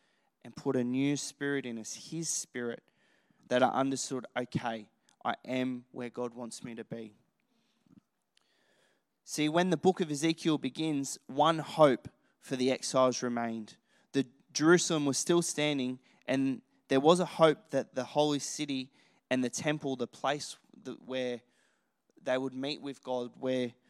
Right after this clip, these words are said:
God was dwelling, where they would draw close to him, they had a hope that that would be spared. But the people, they were in a denial.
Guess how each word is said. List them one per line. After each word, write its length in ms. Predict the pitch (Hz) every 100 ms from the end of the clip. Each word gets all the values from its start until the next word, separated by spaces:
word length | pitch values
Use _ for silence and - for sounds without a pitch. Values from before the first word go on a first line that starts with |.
| _ _ _
God 200 | - 147
was 180 | 143 131
dwelling, 560 | - 135 139 139 117 104 _ _ _ _ _ -
where 160 | 139 139
they 100 | 135
would 160 | 131
draw 260 | - 151 143
close 460 | - - 156 160 -
to 60 |
him, 340 | 127 127 113 107 - _
they 80 | 127
had 120 | 156
a 40 | 165
hope 320 | - 170 -
that 160 | 147 151
that 160 | -
would 120 | 147
be 120 | 147 127
spared. 640 | - - 135 135 117 - _ _ _ _ _ _ _ _ -
But 140 | 151 156
the 60 |
people, 680 | - 202 214 170 143 139 147 _ _ _ _ _ -
they 100 | 143
were 160 | 151 156
in 120 | 156
a 80 | 147
denial. 640 | 139 131 131 139 127 113